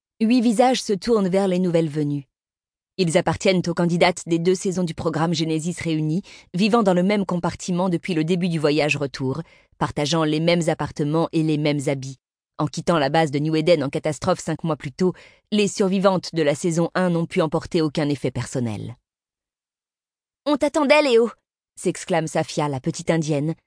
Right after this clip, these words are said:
nageant dans un top trop grand de plusieurs tailles pour son corps menu. « La transmission est sur le point de commencer »,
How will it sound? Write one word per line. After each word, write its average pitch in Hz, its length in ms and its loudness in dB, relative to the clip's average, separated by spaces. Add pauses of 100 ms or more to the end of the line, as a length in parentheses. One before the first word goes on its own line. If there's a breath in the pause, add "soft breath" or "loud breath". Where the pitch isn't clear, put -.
(140)
nageant 196 300 4
dans 196 220 2
un 180 80 2
top 208 260 0
trop 208 240 0
grand 175 240 0
de 175 80 0
plusieurs 196 400 -2
tailles 151 260 -4
pour 131 180 -10
son 143 180 -6
corps 135 180 -6
menu. « 139 380 -4 (2000)
La 254 160 6
transmission 226 720 0
est 180 100 4
sur 185 160 0
le 175 120 2
point 196 200 2
de 180 100 2
commencer », 165 580 0